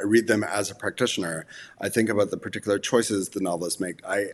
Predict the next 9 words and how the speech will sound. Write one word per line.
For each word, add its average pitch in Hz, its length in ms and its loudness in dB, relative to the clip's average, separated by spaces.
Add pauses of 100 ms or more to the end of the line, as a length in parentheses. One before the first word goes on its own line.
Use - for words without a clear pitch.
imagine 107 560 0
what 101 220 -2
choices 101 920 -2
may 107 280 2
have 107 280 2
been 101 600 2 (180)
edited 98 440 -2 (160)
out. - 480 2 (120)
I 92 260 -2